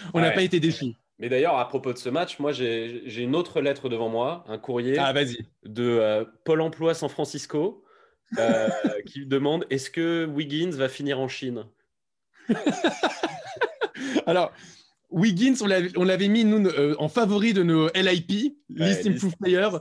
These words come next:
Speaker 2: Ouais.
Speaker 1: Voilà, là, ça ne fait que confirmer <laughs> le dire,
Speaker 2: Quel,
Speaker 1: quand
Speaker 2: quel
Speaker 1: même.
Speaker 2: virtuose, quel
Speaker 1: Putain,
Speaker 2: virtuose,
Speaker 1: il y a,
Speaker 2: euh.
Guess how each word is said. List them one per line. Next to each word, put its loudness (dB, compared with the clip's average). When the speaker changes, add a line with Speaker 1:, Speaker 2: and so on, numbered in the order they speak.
Speaker 2:
Ouais. -8
Speaker 1:
Voilà, -4
là, -2
ça -2
ne 0
fait 0
que 2
confirmer 2
<laughs> 2
le 2
dire, 2
Speaker 2:
Quel, -2
Speaker 1:
quand -2
Speaker 2:
quel 0
Speaker 1:
même. -2
Speaker 2:
virtuose, -4
quel -4
Speaker 1:
Putain, -12
Speaker 2:
virtuose, -4
Speaker 1:
il 0
y 2
a, 0
Speaker 2:
euh. -6